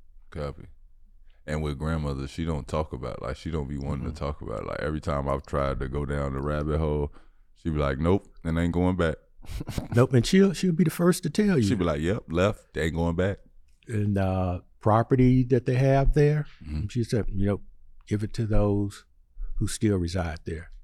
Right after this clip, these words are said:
Speaker 2: I want no parts of it." And we felt that way too, because my father's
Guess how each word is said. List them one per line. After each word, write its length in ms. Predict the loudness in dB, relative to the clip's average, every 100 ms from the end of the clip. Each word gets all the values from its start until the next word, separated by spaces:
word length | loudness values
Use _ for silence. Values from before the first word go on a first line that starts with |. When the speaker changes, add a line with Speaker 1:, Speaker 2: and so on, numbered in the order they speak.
| -10
Speaker 2:
I 60 | -6
want 220 | -4 -6
no 120 | -6
parts 380 | -8 -8 -10 -10
of 200 | -12 -14
it." 100 | -18 -20 -20 _ -20 -8 -2 0
And 140 | 6
we 100 | 6
felt 320 | 8 6 6
that 180 | 4 4
way 160 | 2 2
too, 240 | 2 2
because 360 | 2 0 -2 0
my 100 | -4
father's 720 | -2 2 2 2 0 -4 -6